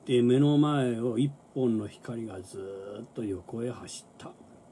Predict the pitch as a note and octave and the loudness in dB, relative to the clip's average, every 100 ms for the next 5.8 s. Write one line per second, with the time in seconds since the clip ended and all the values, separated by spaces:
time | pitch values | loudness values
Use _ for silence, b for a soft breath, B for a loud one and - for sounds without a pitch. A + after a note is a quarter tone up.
0 | - - B B B B B - _ F#3+ | -20 -20 B B B B B -20 _ 4
1 | F#3+ A#3+ C#4+ - D4+ G#3 A#3+ C#4+ A#3 D#3+ | 8 8 8 6 4 6 6 6 8 6
2 | C#3 G3 F3 A#2+ C#3+ D#3 B2+ A#2 - - | 4 2 4 2 4 4 2 0 -6 2
3 | A3 G#3 D3 A2+ - D3 F3+ F#3+ F3 A2 | 6 6 4 -4 -4 -2 0 2 2 2
4 | G2 - F#2 - - C#3+ G#3+ C4+ D4 G#3 | -6 -14 -16 -14 -4 2 4 4 2 0
5 | B2 F2+ F#2+ G3 C#3 G2 - | -4 -6 -4 -4 -4 -8 -16